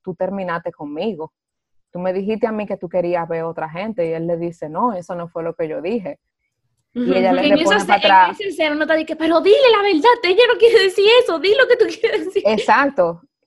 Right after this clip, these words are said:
Speaker 1: Y, y cuando él revela de que, que ante ella que "yo hubiese querido que tú me dijeras que me quedara aquí", ella, Si eso, si tú me lo hubieras dicho,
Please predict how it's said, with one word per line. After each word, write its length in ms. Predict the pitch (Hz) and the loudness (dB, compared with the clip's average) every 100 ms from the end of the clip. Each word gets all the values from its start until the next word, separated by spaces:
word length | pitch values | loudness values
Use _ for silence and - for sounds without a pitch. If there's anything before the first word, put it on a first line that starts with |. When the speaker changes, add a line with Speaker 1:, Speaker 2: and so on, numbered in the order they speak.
| - | -4
Speaker 1:
Y, 600 | 214 214 214 214 208 - | -2 -2 -4 -6 -10 -12
y 180 | 214 214 | -12 -6
cuando 800 | - 214 214 208 208 202 202 - _ _ _ - | -4 -4 -4 -2 0 2 0 -2 _ _ _ -6
él 440 | 202 220 247 262 | -4 -2 -2 -2
revela 840 | 240 247 226 240 240 190 180 175 - | 0 0 0 0 0 0 0 -2 -12
de 640 | 175 185 185 185 185 180 - _ _ | -6 0 4 6 4 2 -4 _ _
que, 260 | - 196 - | -8 -6 -6
que 200 | - 196 | -4 -2
ante 600 | 190 196 190 190 196 214 | 2 0 0 0 0 0
ella 200 | 202 180 | -2 -4
que 200 | 170 180 | -2 -4
"yo 140 | 165 185 | -2 -4
hubiese 380 | 190 214 220 226 | -2 -6 -6 -8
querido 400 | 214 208 202 190 | -6 -4 -4 -4
que 80 | 180 | -6
tú 100 | 180 | -8
me 120 | 185 | -8
dijeras 320 | 202 196 185 | -8 -6 -6
que 80 | 185 | -8
me 140 | 180 | -10
quedara 300 | 175 175 175 | -10 -8 -8
aquí", 260 | 180 - 156 _ _ - | -8 -12 -16 _ _ -8
ella, 280 | 185 175 170 | -4 -4 -6
Si 160 | 190 | -4
eso, 460 | 185 185 254 254 240 | -2 -2 -4 -4 -6
si 160 | - 175 | -12 -10
tú 80 | 202 | -8
me 180 | 226 | -4
lo 80 | 247 | -4
hubieras 260 | 233 226 208 | -4 -6 -6
dicho, 380 | 165 - - | -10 -12 -20